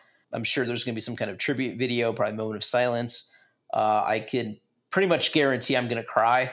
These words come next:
<laughs> I'm gonna get emotional during it, I'm sure, but I think it's gonna be a, a special moment.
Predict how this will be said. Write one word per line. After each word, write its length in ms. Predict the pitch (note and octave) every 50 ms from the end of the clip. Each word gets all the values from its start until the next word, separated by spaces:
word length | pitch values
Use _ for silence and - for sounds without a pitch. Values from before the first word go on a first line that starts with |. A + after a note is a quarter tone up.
| - -
<laughs> 80 | -
I'm 1300 | C#4+ C#4 C4+ A3+ - C#4+ - - A#3+ - - - - B3+ A3+ G3+ F3 - - - - B2+ C#3+ C#3+ C#3 B2
gonna 160 | D3+ D3 C#3+
get 120 | B2 D3
emotional 420 | C#3 C3+ C3+ C3 C3 C3 - C3+ B2+
during 440 | B2+ B2+ B2 B2 B2 B2 A#2+ A#2
it, 120 | B2 A#2+ -
I'm 140 | - A2+ A2
sure, 540 | G#2+ - - B2 A#2+ A#2 A2+ A2+ A#2 A#2 - -
but 100 | - A2+
I 40 | G#2+
think 120 | C#3 C#3 C3
it's 120 | B2+ -
gonna 140 | - B2 A2
be 140 | A2 A2 A2+
a, 260 | A2+ - A#2 A#2+ A2+
a 20 | A2
special 400 | - - - B2+ B2 - B2 A2
moment. 460 | A2 A2+ A#2 A#2 A#2 A2+ A2+ A2+